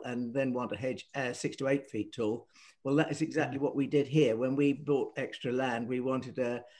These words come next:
Speaker 1: a hedge
Speaker 2: Yeah.
Speaker 1: around our driveway. And the only hedging, the yew hedging that we could find was in actual fact a fastigiate yew. And they were around
Speaker 2: Oh,
Speaker 1: about,
Speaker 2: perfect.
Speaker 1: a-, about a meter, meter and a bit tall,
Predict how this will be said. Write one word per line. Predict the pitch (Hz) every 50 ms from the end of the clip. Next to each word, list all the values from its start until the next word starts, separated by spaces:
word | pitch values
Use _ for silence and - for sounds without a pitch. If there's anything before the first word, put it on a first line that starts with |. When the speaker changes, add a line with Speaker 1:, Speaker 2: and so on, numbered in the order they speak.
| _ _
Speaker 1:
a | - 110
hedge | 104 143 - 151 143
Speaker 2:
Yeah. | 139 127
Speaker 1:
around | 131 139 143 139 127 135
our | 131 127 107
driveway. | - 143 143 147 147 135 113 104 107 98 87 82 98 110 - _ _ _ _ _ _ _ _ _
And | 120 123
the | 127 135
only | 151 170 175 165 165 156
hedging, | 143 151 151 143 143 - - - - 139 131 131 - 92 98 - - -
the | 127 117
yew | 147 160 147
hedging | 131 139 139 131 127 127 127
that | - -
we | 131 123
could | - 117 110 -
find | - 185 180 160 131 113 104
was | 113 123 110 123
in | 143
actual | 139 131 - - 139 -
fact | - 131 131 - -
a | -
fastigiate | - 135 113 - - 190 156 123 123 104 92 -
yew. | 117 117 110 107 113 135 156 156 - _ - - - - _ _ _ -
And | 123 127
they | 143 143 143
were | 139 147 143 - 147
around | 139 135 156 160 165 165 151 151
Speaker 2:
Oh, |
Speaker 1:
about, | - - 139 - - _ - - - _ _ _
Speaker 2:
perfect. | 139 131 - - _ -
Speaker 1:
a-, |
about | 135 143 139 -
a | 139
meter, | 139 143 160 156 143 147 - 139 123 123 117
meter | 135 139 143 139 139 -
and | 135 127
a | 123
bit | - 147 - - - -
tall, | - - 147 127 113 113 120 127 -